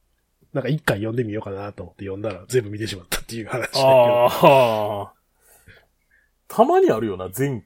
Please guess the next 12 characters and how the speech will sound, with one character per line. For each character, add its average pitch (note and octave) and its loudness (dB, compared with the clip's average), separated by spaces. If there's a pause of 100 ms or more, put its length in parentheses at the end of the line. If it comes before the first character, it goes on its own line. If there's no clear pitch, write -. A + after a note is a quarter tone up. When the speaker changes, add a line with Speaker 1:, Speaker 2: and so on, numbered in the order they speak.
Speaker 2:
巻 G2 -14
読 G2+ -12
め A2 -8
る G#2+ -8
漫 F#2+ -14
画。 G2 -14 (340)
Speaker 1:
そ - -12
う - -6
ね。 D#3+ -4 (680)
い D3+ -4
や C#3+ 0
ー、 C3 -8